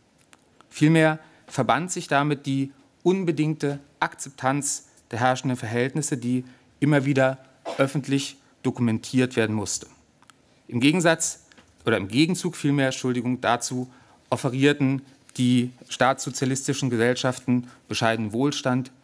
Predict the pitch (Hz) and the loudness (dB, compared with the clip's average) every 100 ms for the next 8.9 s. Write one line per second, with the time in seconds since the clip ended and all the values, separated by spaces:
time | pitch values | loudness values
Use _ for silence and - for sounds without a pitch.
0 | _ _ - 127 123 117 113 113 110 117 | _ _ -4 -2 0 0 0 0 -2 -4
1 | 117 113 - - - - - 107 131 143 | -2 -2 -6 -12 -20 -18 -8 0 0 0
2 | - 120 117 123 123 107 110 107 - 113 | -2 -2 0 0 0 0 0 -2 -4 -6
3 | 117 123 - 110 - - _ _ _ 107 | -6 -6 -6 -6 -8 -14 _ _ _ 0
4 | 107 110 123 - 113 120 120 110 107 123 | 0 -2 -4 -2 0 0 -2 -2 -4 -6
5 | 113 - 104 - - 92 95 107 107 104 | -8 -6 -6 -6 -8 -4 -2 -2 -6 -8
6 | - _ _ 110 110 - 117 113 110 117 | -14 _ _ -6 -6 -2 -2 0 0 -2
7 | 123 107 101 - 113 98 143 170 180 _ | -2 -4 -4 -4 -6 -2 0 0 -2 _
8 | _ 123 120 123 123 120 107 87 - | _ -6 -4 -4 -2 -2 -4 -6 -12